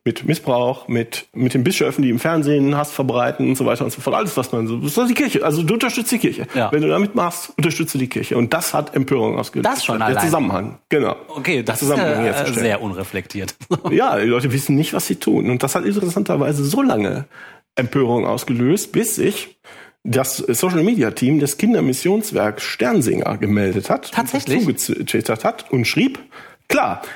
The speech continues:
Speaker 1: das Kindermissionswerk ist ein päpstliches Hilfswerk und gehört damit auch zur Kirche. Aber mit den gesammelten Spenden unterstützen die Sternsinger Hi-, Kinderhilfsprojekte weltweit. Das verdient Respekt, keinen Spott.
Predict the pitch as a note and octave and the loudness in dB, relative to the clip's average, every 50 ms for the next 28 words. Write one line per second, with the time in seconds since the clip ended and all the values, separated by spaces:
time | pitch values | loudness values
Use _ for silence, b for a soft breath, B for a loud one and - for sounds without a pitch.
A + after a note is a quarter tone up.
0 | B - A2 - - C#3 C#3+ D3+ C3+ A#2 A2+ G#2 - G#2 G#2+ G#2+ G#2 G#2+ D3 E3 | B -4 -4 0 2 2 4 4 4 4 2 0 0 2 2 2 2 2 0 -2
1 | F3 G#3 - C3+ A#2+ A#2 - - B2+ A2 - - - - C#3+ - A#3 G#3+ - C4 | -2 -2 -2 -2 -2 -4 -2 -2 -2 -2 -2 -4 -4 -2 0 0 0 0 2 2
2 | D4 D4 D4 - - C3+ F#2+ G2+ - B B B B - D#3 - B2 A2+ G#2+ G#2 | 2 2 2 -2 -4 -4 -4 -4 -6 B B B B 0 2 2 4 2 2 2
3 | G#2+ F#2+ G2+ A2 A2 C3 D3+ - - - G#3+ G#3+ - C4 B3 B3+ B3 - - - | 0 0 2 2 2 0 -2 -2 -2 -2 -2 0 0 2 2 2 0 0 -2 -4
4 | - D#2+ - _ _ _ _ _ _ _ _ _ - D3 E3+ F#3 G#3 G3+ G#3+ G3+ | -4 -4 -8 _ _ _ _ _ _ _ _ _ 0 0 2 2 2 2 2 2
5 | G3 G#3 F#3 F#3 A#3+ C4 C4+ C4 - G#3+ G3+ - - - A#3 A3 F#3+ C#3+ B2 A#2 | 2 2 2 2 2 0 0 2 0 0 0 0 0 0 0 2 2 4 2 2
6 | A2+ A#2 - C3+ - - - - - - D#3 C#3+ C3 C3 B2 - - - G3+ G#3+ | 2 0 0 -2 -2 -2 -4 -4 -2 -2 0 2 2 2 0 0 -2 -2 -2 0
7 | A3+ A3 G3 C#3+ A2+ G#2 - G#2+ G#2+ B2 - - _ - - C4+ C#4 A#3+ F#3+ F3 | 2 2 2 2 0 0 -2 -2 -2 -4 -6 -6 _ -2 0 2 4 4 4 4
8 | G#3+ G#3+ - - - - E3+ E3 E3 - - - D3+ B2 B2 C3 C#3+ C#3+ - G#2+ | 2 0 -2 -6 -4 -2 0 0 0 -2 -2 0 0 2 2 2 0 0 -2 -2
9 | G#2 G2 D#2+ - - - - _ _ _ _ _ _ _ - D#3+ - - B2+ A2+ | -2 -2 -2 -4 -6 -12 -16 _ _ _ _ _ _ _ -4 -2 -2 -2 -2 0
10 | A#2 A2+ G#2+ - G#2 - - - - - C#4 C4 - - - - - - - A2+ | 0 0 0 -2 -4 -4 -4 -6 -4 -4 -4 -4 -4 -8 -14 -12 -6 -2 0 0
11 | C3 F#3 A3 G#3+ - - - - F3+ - - | 2 2 2 0 -2 -4 -4 -4 -4 -4 -6